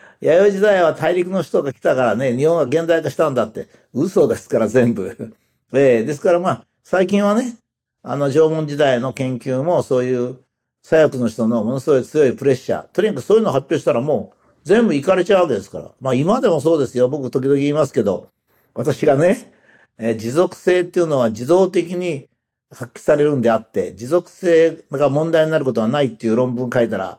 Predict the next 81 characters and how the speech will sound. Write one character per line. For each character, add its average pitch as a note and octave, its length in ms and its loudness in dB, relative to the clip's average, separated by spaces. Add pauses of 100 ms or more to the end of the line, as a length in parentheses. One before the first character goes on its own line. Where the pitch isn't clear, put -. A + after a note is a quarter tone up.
<laughs> - 640 -12
政 A3+ 320 4
府 - 80 -10
と - 160 -4
違 D#3+ 120 -8 (160)
う F3 80 2
っ - 40 -4
つ - 80 -20
っ - 40 -20
て A#2 140 -4
で G2+ 80 -2
す G2 100 -8
ね、 A#2 360 -4 (380)
学 D3+ 220 0
会 G3+ 180 4
か G3+ 80 2
ら F3+ 80 2
跳 E3 100 -2
ね G3+ 100 0
ら A#3+ 120 4
れ A#3+ 80 4
た A#3+ 60 -6
こ D3 100 0
と C3+ 100 2
あ A#2+ 40 2
る G#2+ 100 0
ん G2 40 -2
で F#2 60 -6
す - 100 -16
か - 100 -12
ら。 - 200 -20 (400)
え C3 480 4
え、 - 20 -2
ま G#2 100 -4
あ G2+ 40 -6
本 C#3+ 280 -6
当 F#3+ 140 -2
に F#3+ 120 -4
ね、 G3 160 0
こ E3 120 -2
う - 20 2
思 C3+ 220 -12
想、 E3+ 300 -4 (280)
今 A3 340 2
は E3 560 2
む D#3+ 120 -6
し F#3 100 -4
ろ D#3 120 2
左 D3 200 2
翼 E3 300 -2
思 D3 60 -8
想 C3 200 2
に C#3 140 -6
み C3 120 -2
ん C3+ 60 -4
な B2+ 100 -2
が A2+ 100 -2
従 B2 160 -4 (160)
う A#2 60 0
ん A2 40 -4
じ G#2 80 -4
ゃ G2 60 -2
な A2 100 -4
く - 80 -14
て、 F#2 260 -6 (320)
政 G#3 360 4
府 F3 120 -2
に F#3 120 0
従 C3+ 300 0
っ C3+ 60 0
て - 180 0
る A2+ 100 2
時 A2 140 -8
代 A#2 240 0
な B2+ 80 0
ん A2+ 40 -2
で A2+ 60 -8
す - 60 -20
け G2+ 60 -8
ど E2 120 -4
ね。 E3 320 0